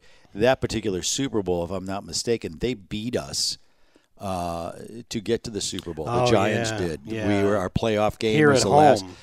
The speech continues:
Speaker 1: last playoff game at Raymond James Stadium.
Speaker 2: Here at home.
Speaker 1: Mm-hmm. And the only redeeming thing I got out of that is, well, at least we lost to the Super Bowl champs.
Speaker 2: Yeah.
Speaker 1: You know.
Speaker 2: Didn't we have a, didn't, didn't Cadillac fumble once or twice?
Speaker 1: Yeah, we, we, we
Speaker 2: Or
Speaker 1: held
Speaker 2: was that
Speaker 1: them.
Speaker 2: the oh five game?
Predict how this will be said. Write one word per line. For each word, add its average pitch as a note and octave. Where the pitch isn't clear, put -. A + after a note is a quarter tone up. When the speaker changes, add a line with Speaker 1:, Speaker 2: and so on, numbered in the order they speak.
Speaker 1:
last G2+
playoff G#2
game G#2
at G2+
Raymond G2+
James G2
Stadium. G#2
Speaker 2:
Here C3
at A#2+
home. B2
Speaker 1:
Mm-hmm. F#2
And A2+
the B2
only B2
redeeming A2+
thing A2
I G#2+
got G#2+
out G#2+
of G2
that F2+
is, F2
well, A#2+
at G#2
least A2
we G2+
lost F#2+
to F#2+
the D#2
Super A#2+
Bowl C#2+
champs. -
Speaker 2:
Yeah. A2+
Speaker 1:
You F#2+
know. D#2
Speaker 2:
Didn't C#3+
we D3
have C#3
a, A2
didn't, A2+
didn't A#2+
Cadillac G#2+
fumble G#2
once G#2+
or A2
twice? A2+
Speaker 1:
Yeah, A2+
we, B2+
we, A#2+
we A#2
Speaker 2:
Or G#2
Speaker 1:
held C3
Speaker 2:
was C#3
that F3+
Speaker 1:
them. C#3
Speaker 2:
the C3
oh C3
five A2+
game? F2